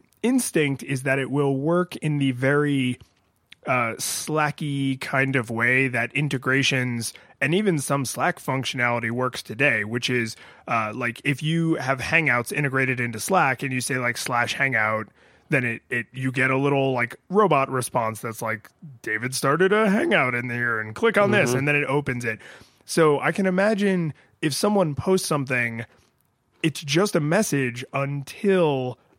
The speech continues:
Speaker 1: I say, "I want to respond to this message. Like, this is what I'm
Speaker 2: Mm-hmm.
Speaker 1: responding to." And then that transforms it magically into a thread. And then what that looks like in the U I, I have no idea. Like, how do other people
Speaker 2: Yeah.
Speaker 1: get into that thread?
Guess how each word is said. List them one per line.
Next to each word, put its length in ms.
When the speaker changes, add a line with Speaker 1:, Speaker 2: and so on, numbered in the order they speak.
Speaker 1:
I 420
say, 580
"I 220
want 380
to 180
respond 880
to 320
this 320
message. 600
Like, 240
this 260
is 140
what 140
I'm 120
Speaker 2:
Mm-hmm. 80
Speaker 1:
responding 500
to." 220
And 120
then 160
that 200
transforms 840
it 120
magically 680
into 440
a 60
thread. 580
And 120
then 140
what 160
that 160
looks 200
like 200
in 100
the 80
U 180
I, 500
I 80
have 180
no 160
idea. 400
Like, 180
how 140
do 160
other 220
people 300
Speaker 2:
Yeah. 80
Speaker 1:
get 120
into 240
that 240
thread? 500